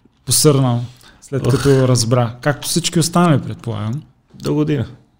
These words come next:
Speaker 2: Предполагам, както всички останали. При
Speaker 1: Да.
Speaker 2: тях цикъла на подготовка, ако трябва още веднъж да го извъртиш този път,
Speaker 1: Да.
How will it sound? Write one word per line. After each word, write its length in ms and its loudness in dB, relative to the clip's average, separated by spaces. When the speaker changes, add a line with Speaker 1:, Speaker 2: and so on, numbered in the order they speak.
Speaker 2:
Предполагам, 480 -2
както 260 -4
всички 260 -12
останали. 400 -10
При 140 -6
Speaker 1:
Да. 60 -6
Speaker 2:
тях 180 -4
цикъла 360 -2
на 80 -4
подготовка, 540 -8
ако 160 -12
трябва 220 -10
още 200 -12
веднъж 220 -6
да 80 -10
го 80 -8
извъртиш 480 -12
този 160 -12
път, 180 -14
Speaker 1:
Да. 260 -12